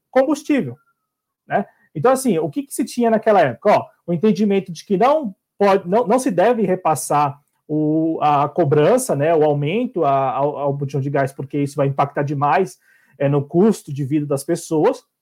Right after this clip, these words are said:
principalmente das mais pobres, das mais vulneráveis, e, em contrapartida, a gente aqui vai e avança,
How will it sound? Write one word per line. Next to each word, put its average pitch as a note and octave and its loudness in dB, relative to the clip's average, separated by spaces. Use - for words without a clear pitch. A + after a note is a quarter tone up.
principalmente F#3 0
das D3+ 2
mais D#3 -2
pobres, D#3+ 2
das C3 -8
mais C3+ -6
vulneráveis, E3 0
e, B3+ 2
em D#4+ -4
contrapartida, A#3 2
a - 2
gente C4+ -2
aqui B3+ -2
vai E3 2
e G3+ 2
avança, F3+ 2